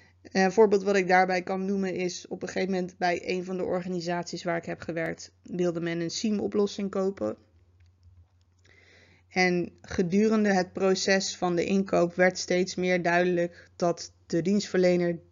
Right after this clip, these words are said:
die de siem zou gaan leveren, dat eigenlijk niet kon leveren. Ehm, om meerdere redenen, maar het, het duurde lang.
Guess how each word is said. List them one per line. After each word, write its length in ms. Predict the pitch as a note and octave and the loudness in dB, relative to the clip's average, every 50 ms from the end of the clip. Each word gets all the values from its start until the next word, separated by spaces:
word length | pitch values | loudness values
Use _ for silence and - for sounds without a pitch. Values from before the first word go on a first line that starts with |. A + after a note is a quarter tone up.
| _ _ | _ _
die 320 | - F3+ F3 F3 F3 E3+ | -4 -4 -2 -2 -4 -4
de 100 | D#3+ F3 | -4 -4
siem 320 | F3 - - F#3 F3+ F3 E3+ | -4 -4 -2 -2 -2 -2 -2
zou 200 | - E3+ E3+ F3 | -2 -2 -4 -2
gaan 240 | - F3+ E3+ E3+ E3+ | -2 -4 -2 0 2
leveren, 420 | F3 F3+ G3 G3 G3 F3 F3 E3+ | 4 4 4 4 4 0 -2 -2
dat 160 | F3 E3+ - | -2 -4 -6
eigenlijk 400 | - - E3+ E3+ - - E3+ - | -4 -2 -2 -2 -2 -4 -4 -4
niet 200 | F3+ E3 - - | -4 -6 -6 -6
kon 200 | - E3+ E3 D#3+ | -8 -8 -8 -6
leveren. 460 | D#3 D3 D3+ D#3 D#3 - - - - - _ _ _ _ _ - - - - - - - - - _ _ _ _ | -8 -8 -8 -8 -10 -12 -16 -18 -20 -20 _ _ _ _ _ -20 -20 -20 -20 -20 -20 -20 -20 -20 _ _ _ _
Ehm, 400 | - - F3 E3+ E3+ E3+ E3+ E3+ - | -8 -4 -2 -2 -2 -2 -2 -4 -4
om 260 | - - F3+ F3 F3 | -2 2 2 4 4
meerdere 400 | F3 F3 F3 E3+ E3 E3 F3 E3+ | 4 4 4 4 4 2 2 4
redenen, 540 | E3 E3+ E3+ E3+ E3+ E3 F3+ F3 F3 F3+ - - - _ _ | 4 6 6 6 4 2 0 0 0 -2 -4 -8 -18 _ _
maar 380 | - F3 F3 F3 F3 F3 - - | 0 2 4 4 4 2 2 -2
het, 300 | - - F3+ D#3+ - - | -6 -6 -6 -6 -4 -4
het 160 | - D#3+ D3+ | -4 -2 0
duurde 280 | F#3+ F3+ F3+ E3+ F3 E3+ | 2 2 4 4 4 4
lang. 640 | E3+ F3 F3 E3+ E3+ E3+ E3+ E3+ E3+ E3+ E3+ F3 | 4 4 4 4 2 2 0 -2 -2 -4 -4 -6